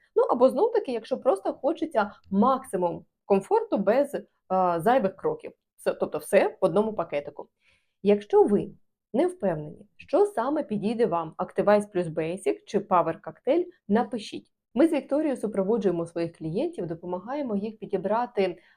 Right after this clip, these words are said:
найкращий для них старт і не тільки старт, е, оскільки підтримка, ми впевнені, що підтримка має бути не тільки в баночці. Ну і нарешті переходимо до вечірнього героя,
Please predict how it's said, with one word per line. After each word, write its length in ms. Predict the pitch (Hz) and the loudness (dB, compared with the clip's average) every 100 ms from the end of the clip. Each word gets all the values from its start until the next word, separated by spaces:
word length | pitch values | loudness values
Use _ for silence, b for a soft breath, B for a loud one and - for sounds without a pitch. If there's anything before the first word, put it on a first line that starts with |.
| _ | _
найкращий 880 | 233 240 240 240 226 208 175 160 - _ | -6 -6 -6 -4 -4 -4 -6 -6 -8 _
для 200 | 165 214 | -2 0
них 260 | 196 160 - | 2 -2 -8
старт 440 | - 202 302 311 | -4 -2 -2 -2
і 60 | 208 | -4
не 120 | 160 | -4
тільки 360 | - 302 - 285 | -4 -4 -4 -8
старт, 400 | - 247 240 233 - | -6 -4 -4 -6 4
е, 220 | 190 185 B B | 4 4 B B
оскільки 340 | 233 214 415 254 | -2 4 6 4
підтримка, 680 | 233 226 349 440 349 277 - _ _ _ _ | -4 2 4 4 4 0 -2 _ _ _ _
ми 100 | 202 | 2
впевнені, 500 | 202 156 139 139 - | 2 -2 -4 -8 -10
що 140 | - | -8
підтримка 460 | 214 226 453 480 208 | -6 2 2 2 0
має 240 | 196 254 | -2 -2
бути 480 | 185 226 226 190 - - | -2 -2 0 -2 -2 0
не 100 | 202 | 0
тільки 320 | 208 202 165 | 2 -2 -6
в 60 | 170 | -6
баночці. 560 | 135 - - - 202 _ _ _ _ _ _ _ _ | -6 -6 -14 -20 -20 _ _ _ _ _ _ _ _
Ну 140 | 277 427 | 6 8
і 40 | |
нарешті 420 | 285 226 330 - | 8 4 2 0
переходимо 640 | 208 226 214 311 262 220 214 | -4 -2 0 -2 0 0 0
до 340 | 185 262 254 | 2 4 4
вечірнього 600 | 185 247 262 285 214 190 | 0 -4 -2 -2 -2 -4
героя, 520 | 170 190 185 175 - | -2 -2 0 -2 -4